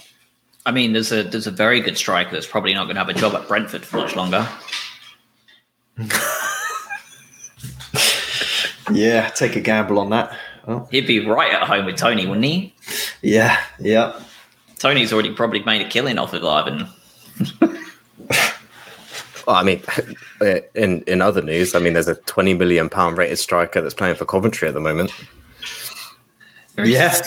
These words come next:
Speaker 1: <laughs> there is. Yeah, there is. Oh, I don't. Uh, for what it's worth, I don't think he's gonna be able to do it in the Prem at all. But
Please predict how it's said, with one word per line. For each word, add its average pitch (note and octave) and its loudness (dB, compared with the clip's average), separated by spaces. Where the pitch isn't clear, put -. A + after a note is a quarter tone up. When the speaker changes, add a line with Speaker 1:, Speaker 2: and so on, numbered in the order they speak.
Speaker 1:
<laughs> - -10
there C3 4
is. - 0
Yeah, G2+ 4
there G2+ 2
is. G2 0
Oh, D#2 4
I B2 4
don't. A#2+ 0
Uh, D3 0
for D3+ 2
what D#3 2
it's G#2 0
worth, G#2+ 2
I G#2 2
don't G#2 -2
think F#2 -6
he's F#2 -6
gonna F#2 -4
be F2+ 2
able F2+ -2
to - -14
do F2+ 0
it F2+ 0
in F2+ -2
the F2+ -10
Prem F#2 -2
at - 0
all. F2+ -4
But F#2+ 0